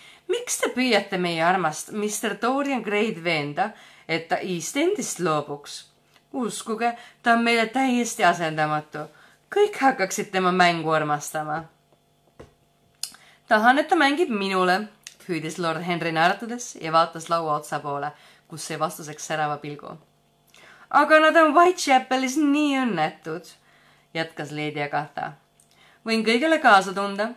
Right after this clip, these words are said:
ainult mitte kannast-, kannatustele," ütles lord Henry õlgu kehitades.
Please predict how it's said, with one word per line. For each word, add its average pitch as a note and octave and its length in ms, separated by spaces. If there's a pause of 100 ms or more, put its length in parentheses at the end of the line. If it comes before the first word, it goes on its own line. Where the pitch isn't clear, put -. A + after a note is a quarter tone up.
(220)
ainult C4 340
mitte C4+ 260
kannast-, D3+ 580
kannatustele," D#3 800 (200)
ütles E3 360
lord F3 300
Henry D#3+ 300
õlgu D3+ 260
kehitades. - 640